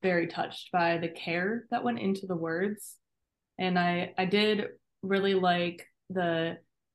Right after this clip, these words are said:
you know, that play on heaven and hell and darkness and light throughout the book, and how you spoke about specifically the, the moments with the children and the, how the children were always cared for by the six in the book. Like, it was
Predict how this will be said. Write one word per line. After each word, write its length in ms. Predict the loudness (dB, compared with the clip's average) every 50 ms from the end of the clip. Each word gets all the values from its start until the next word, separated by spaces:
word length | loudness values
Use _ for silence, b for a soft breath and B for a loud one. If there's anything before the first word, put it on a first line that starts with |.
| _ _ 2
you 100 | 4 4
know, 80 | 6
that 220 | 6 6 4 4 2
play 240 | 2 4 4 6 6
on 140 | 4 2
heaven 280 | 2 0 -2 0 2 0
and 100 | 0 0
hell 260 | 2 4 4 4 4
and 120 | 4 2 2
darkness 420 | 2 0 0 0 -4 -6 -6 -6
and 120 | -6 -4
light 320 | -2 0 0 0 0 -2 -2
throughout 400 | -4 -2 -2 0 0 -2 -4 -8
the 60 | -10
book, 340 | -4 -2 0 0 -2 -2 -4
and 140 | -6 -6 -6
how 220 | -4 -4 -2 0
you 360 | 2 4 4 4 4 2 0 -4 _ _ _ _ _ _ -18
spoke 420 | -16 -6 2 4 4 4 4 2
about 560 | 0 2 2 2 2 2 2 0 -2 -6 -10 _ _ _ _ _ _ _ _ _ _ -14 -12
specifically 560 | -8 -2 0 2 2 4 4 6 6 6 6
the, 520 | 6 6 4 4 4 2 2 0 -2 -4 -2
the 120 | -2 0
moments 600 | 2 2 2 2 0 -2 -2 -4 -8 -10 -12 -8 -6
with 160 | -6 -4 -4
the 60 | -6 -8
children 440 | -4 -2 -2 -2 0 -2 -2 -2
and 180 | -2 -2 -2 -2
the, 260 | -2 -4 -4 -4 -6 -6
how 500 | -6 -4 -2 -2 0 0 0 0 0 -2 B B B B B _ _ _ _ -8
the 80 | -8 -4
children 320 | 0 4 4 6 6 6
were 80 | 6 4
always 320 | 4 2 4 2 0 0
cared 360 | -2 -8 -8 -6 -6 -6 -8 -6
for 460 | -6 -4 -4 -2 -4 -4 -6 -8 -10 _ -4
by 600 | -2 0 0 0 0 0 -2 -2 -4 -6 -6 -8 -12 _ -8
the 100 | -8 -6
six 420 | -4 -4 -4 -2 -4 -4 -6 -10 -6 -4
in 140 | -4 -2
the 80 | -2 -4
book. 260 | -4 -4 -6 -6 -6 -4
Like, 200 | -4 -4 -2 -2
it 120 | -2 0
was 300 | 2 0 0 0 -4 -8